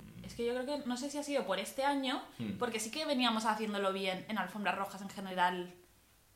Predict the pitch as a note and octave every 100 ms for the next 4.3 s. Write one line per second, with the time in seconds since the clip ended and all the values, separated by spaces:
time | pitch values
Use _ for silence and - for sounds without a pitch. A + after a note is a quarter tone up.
0 | - G3+ F#3 F3+ E3+ D#3+ - - - _
1 | _ _ _ - G#3 G3+ G3+ - G#3+ G3
2 | F#3+ G3+ - - - - G3+ F#3 F3+ F#3
3 | A3+ A#3 A3 F#3+ F#3+ F#3+ G3+ F#3+ F#3+ G#3+
4 | G#3 G3 F#3+